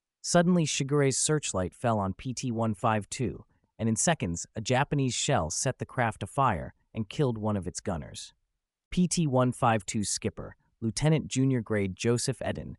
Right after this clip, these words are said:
steered away, as did his two consorts. One of the latter, P T one three zero, was also hit, a round passing through it without exploding, but knocking out its radio.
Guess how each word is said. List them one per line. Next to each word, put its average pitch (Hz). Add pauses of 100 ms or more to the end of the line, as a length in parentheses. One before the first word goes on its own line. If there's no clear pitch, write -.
(120)
steered 131
away, 101 (220)
as 127
did 120
his 113
two -
consorts. - (420)
One 151
of 131
the 113
latter, 113
P 160
T 147
one 120
three 110
zero, 95
was 101
also 139
hit, - (180)
a 107
round 139
passing 131
through 120
it -
without 107
exploding, - (220)
but -
knocking 117
out 92
its -
radio. 98